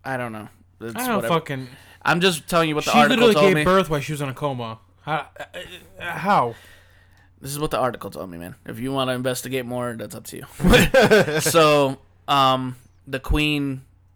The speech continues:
Speaker 1: being jealous, that's actually married to the king, tries to have her murdered. And then the king somehow, they didn't explain in the article, he somehow, like, stops and prevents the murder and ends up marrying her, and they live happily ever after.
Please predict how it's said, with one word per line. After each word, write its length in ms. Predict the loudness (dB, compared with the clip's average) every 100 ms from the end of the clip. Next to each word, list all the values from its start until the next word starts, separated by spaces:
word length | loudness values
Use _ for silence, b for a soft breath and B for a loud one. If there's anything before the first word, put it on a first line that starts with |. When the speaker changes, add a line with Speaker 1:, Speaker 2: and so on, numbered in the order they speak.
| _ -8
Speaker 1:
being 380 | -2 -2 -4 -6
jealous, 680 | -2 0 -2 -6 -8 -12 _ _ _ _ _ _ _ _
that's 240 | -4 -4 -2
actually 400 | -4 -4 -4 -4
married 300 | -2 -2 -4 -4
to 100 | -8
the 120 | -8
king, 400 | -8 -8 -8 -14 _ _ _
tries 280 | -6 -6 -6
to 80 | -6
have 240 | -4 -4
her 120 | -6
murdered. 500 | -8 -6 -8 -8 -14 -16 b b b b b
And 180 | -10 -8
then 480 | -6 -6 -8 -12 -16 _
the 160 | -16 -14
king 380 | -10 -8 -8
somehow, 420 | -8 -6 -6 -6 -6
they 140 | -6
didn't 220 | -6 -8
explain 520 | -10 -12 -10 -10 -10
in 120 | -14 -12
the 120 | -8
article, 440 | -8 -10 -14 -16 -14
he 140 | -12
somehow, 440 | -10 -10 -10 -12
like, 180 | -10 -12 -14 _
stops 400 | -10 -6 -6 -8
and 100 | -14
prevents 340 | -12 -12 -12
the 80 | -14
murder 420 | -12 -12 -12 -12 -14 B B -14
and 140 | -12
ends 240 | -10 -10
up 180 | -10 -12
marrying 400 | -14 -14 -12 -14
her, 160 | -12 -12
and 180 | -12 -10
they 100 | -10
live 340 | -10 -16 -16
happily 400 | -14 -14 -14 -16
ever 120 | -16 -16
after. 340 | -18 _ -20